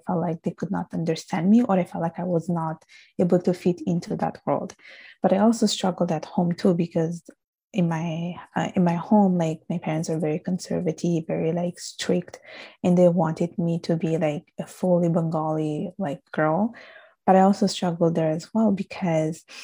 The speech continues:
because I, I had so much of that Italian influence that I could not see myself fitting a box even at home. So I struggle a lot. I always felt like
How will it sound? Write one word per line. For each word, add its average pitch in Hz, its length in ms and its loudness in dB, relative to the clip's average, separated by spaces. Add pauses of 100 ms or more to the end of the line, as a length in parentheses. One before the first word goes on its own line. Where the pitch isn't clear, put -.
(560)
because 180 240 2
I, 170 180 0
I 170 140 2
had 175 220 -2
so - 220 -2
much 185 180 0
of 185 100 -2
that 180 180 -4
Italian 185 440 -6
influence 202 440 2
that - 100 -4
I - 20 -4
could 170 160 -4
not 170 240 -2
see 175 100 -4
myself 156 600 -4 (500)
fitting 185 540 2
a - 60 -2
box 156 340 0 (100)
even 180 320 2 (120)
at 156 140 -4
home. 165 360 -2
So - 140 -6
I 170 40 -6
struggle 196 460 2
a 190 40 4
lot. 160 420 0
I 160 160 -2
always 180 260 -2
felt 190 280 -8
like 160 460 -4